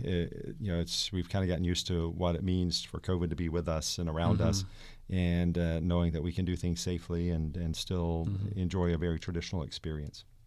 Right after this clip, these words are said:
Speaker 2: Yeah, for sure. Uh, what are some of your plans, uh, for the future as president?
Speaker 1: Yeah, so starting next semester even, we have our ten-year accreditation visit. So our
Speaker 2: Oh,
Speaker 1: Higher
Speaker 2: okay.
Speaker 1: Learning, uh, Commission is our accrediting body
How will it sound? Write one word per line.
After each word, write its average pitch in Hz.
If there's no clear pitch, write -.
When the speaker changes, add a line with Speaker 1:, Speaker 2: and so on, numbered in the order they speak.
Speaker 2:
Yeah, 95
for 92
sure. -
Uh, 135
what 151
are 180
some 175
of 165
your 156
plans, 139
uh, 110
for 123
the 117
future 101
as -
president? 92
Speaker 1:
Yeah, 123
so 104
starting 120
next 120
semester 90
even, 87
we 107
have 98
our 95
ten-year 113
accreditation 95
visit. 78
So 87
our 82
Speaker 2:
Oh, 92
Speaker 1:
Higher 104
Speaker 2:
okay. 92
Speaker 1:
Learning, 90
uh, 82
Commission 87
is 82
our 82
accrediting 90
body 85